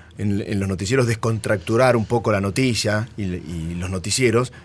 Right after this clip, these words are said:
que es mi forma de vida, pues no es que yo soy así porque me dijeron, "Tenés que ser así". Siempre lo fui. Tengo videos, hasta programas de radio grabado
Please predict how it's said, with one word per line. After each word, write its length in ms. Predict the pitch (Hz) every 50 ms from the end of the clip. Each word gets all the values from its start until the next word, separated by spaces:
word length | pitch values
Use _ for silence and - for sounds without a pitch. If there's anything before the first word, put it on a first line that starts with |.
| - -
que 80 | - 117
es 60 | 113
mi 80 | 110 107
forma 380 | - - 139 139 131 117 107
de 120 | 101 104 120
vida, 360 | 151 147 117 107 107 117 131 - - - - - - -
pues 120 | - 95 101
no 60 | 127
es 80 | 131
que 100 | - 117
yo 300 | 98 98 110 110 104 85 - - - - - - - - - -
soy 220 | - - 120 117
así 260 | 113 110 - - 139 131
porque 260 | 123 139 123 110 113
me 60 | 113
dijeron, 240 | 107 107 123 123 110
"Tenés 160 | 123 127 120
que 80 | 123 107
ser 100 | 110 110
así". 240 | 104 - 98 95
Siempre 380 | 90 - 156 156 135 - 98 98
lo 80 | 92 90
fui. 400 | 85 - - 95 90 95 104 - - - - - - - - - - - - - -
Tengo 260 | - 98 104 104 101
videos, 760 | 92 95 98 113 123 120 113 110 104 104 107 104 - - - - - - - - - - - - - -
hasta 240 | - - - - 87
programas 420 | - 92 101 107 120 135 143 127 113
de 100 | 113 107
radio 280 | 107 120 120 117 110 104
grabado 580 | 101 101 104 117 120 120 117 107 101 95 -